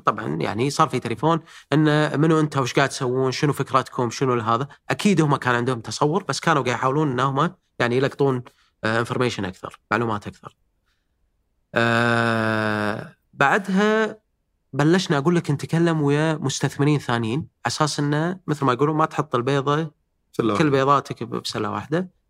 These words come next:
Speaker 1: توزعهم. فتكلمنا ويا شركة استثمارية، تكلمنا ويا، آه، شركات رأس مال جريء ثانية، تكلمنا، آه، ياني، آه، انباوند، يعني، ياني شخص،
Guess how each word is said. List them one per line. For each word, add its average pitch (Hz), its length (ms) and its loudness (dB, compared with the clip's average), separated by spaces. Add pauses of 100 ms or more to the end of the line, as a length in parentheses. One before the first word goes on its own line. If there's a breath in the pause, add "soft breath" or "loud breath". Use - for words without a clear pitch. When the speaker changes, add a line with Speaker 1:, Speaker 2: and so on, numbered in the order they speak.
Speaker 1:
توزعهم. 110 500 -2 (840)
فتكلمنا 143 720 2
ويا 139 140 4
شركة 135 420 -2
استثمارية، 117 800 -2 (100)
تكلمنا 127 440 -2
ويا، 120 420 2 (320)
آه، 110 260 0
شركات 120 480 -2
رأس 123 260 2
مال 120 100 2
جريء 117 300 0
ثانية، 113 480 -2 (460)
تكلمنا، 127 840 0
آه، 113 420 -2
ياني، 143 640 2
آه، 120 280 -2
انباوند، 135 520 0 (140)
يعني، 104 180 -4
ياني 127 360 0
شخص، - 600 -6